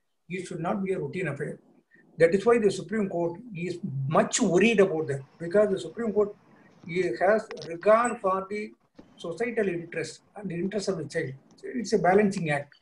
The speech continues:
Therefore, the Supreme Court is also worried as to how to balance it when the science is so much developing. How to, at the same time,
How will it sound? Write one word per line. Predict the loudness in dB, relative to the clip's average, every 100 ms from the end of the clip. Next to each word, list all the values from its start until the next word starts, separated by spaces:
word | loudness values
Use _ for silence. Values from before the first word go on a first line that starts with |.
| _ _ _ _ _ _
Therefore, | -2 2 2
the |
Supreme | 2 0 2
Court | 4 4
is | 4
also | 2 2
worried | 0 2 2 -2 -10 -8
as | -4
to | 0
how | 2 4
to | 2
balance | 2 2 0 -4
it | -6
when | -6 -6
the |
science | -2 0 2
is | 0 4
so | 4
much | 4 2
developing. | 0 2 2 2 -2 -6 -12 _ _ _ _ _
How | 2 2 2
to, | 0
at | 0
the | 0
same | 0 0 0
time, | -4 -4 -8